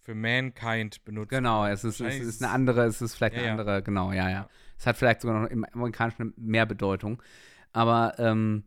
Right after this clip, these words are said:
Speaker 2: was ich damit, was ich sagen wollte ist, ähm, das ist,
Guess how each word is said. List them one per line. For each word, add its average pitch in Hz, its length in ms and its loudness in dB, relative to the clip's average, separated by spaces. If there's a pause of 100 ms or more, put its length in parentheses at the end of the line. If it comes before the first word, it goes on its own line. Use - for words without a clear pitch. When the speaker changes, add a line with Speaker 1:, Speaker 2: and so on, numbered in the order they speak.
Speaker 2:
was 113 100 -10
ich - 40 -10
damit, 127 240 -4
was 120 180 -2
ich 117 40 -8
sagen 139 220 4
wollte 165 180 2
ist, 131 220 -6 (320)
ähm, 117 300 2 (220)
das 127 160 -2
ist, 170 120 -2